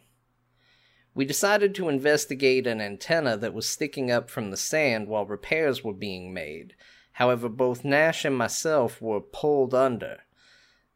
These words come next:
Beneath the desert, we met two gnomes, Chance and Eddie. They had also been pulled under the sand and were trapped just like us.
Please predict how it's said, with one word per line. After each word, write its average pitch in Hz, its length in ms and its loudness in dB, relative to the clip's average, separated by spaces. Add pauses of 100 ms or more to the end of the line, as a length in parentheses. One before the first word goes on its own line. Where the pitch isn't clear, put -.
Beneath 180 420 2
the 160 120 0
desert, 131 640 2
we 127 160 -4
met 131 340 2
two 185 240 -2
gnomes, 117 800 -2
Chance 135 500 0
and 113 200 -4
Eddie. 110 500 -6 (460)
They 139 240 2
had 147 160 2
also 147 340 6
been 104 240 -4
pulled 113 300 -2
under 104 200 -6
the 90 120 -10
sand 95 500 -4
and 98 160 -10
were 95 80 -8
trapped - 640 0
just 104 220 -8
like 95 320 -4
us. 92 420 -4